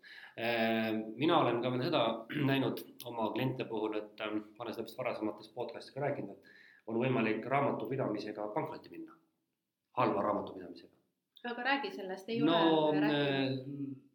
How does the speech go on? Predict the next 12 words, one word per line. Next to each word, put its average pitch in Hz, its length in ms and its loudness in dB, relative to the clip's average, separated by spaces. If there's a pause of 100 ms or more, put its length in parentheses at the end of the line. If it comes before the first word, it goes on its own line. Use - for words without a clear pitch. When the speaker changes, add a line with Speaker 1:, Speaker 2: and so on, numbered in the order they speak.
(220)
Speaker 1:
olen, 143 480 4
äh, 131 360 4 (400)
nõustanud 135 440 4
ettevõtjad, 117 500 2
kus 117 120 -4
ma 123 80 -2
olen 117 120 0
avastanud, 120 460 2
et, 107 260 -2
ähm, 104 260 0 (560)
ettevõte 110 640 -2
on 110 560 2